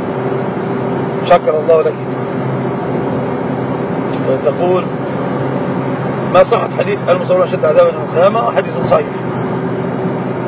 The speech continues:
نعم،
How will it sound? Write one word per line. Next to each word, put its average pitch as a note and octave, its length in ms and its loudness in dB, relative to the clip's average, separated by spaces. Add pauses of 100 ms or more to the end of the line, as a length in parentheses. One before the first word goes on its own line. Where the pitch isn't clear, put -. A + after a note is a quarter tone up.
(2500)
نعم، B2+ 180 0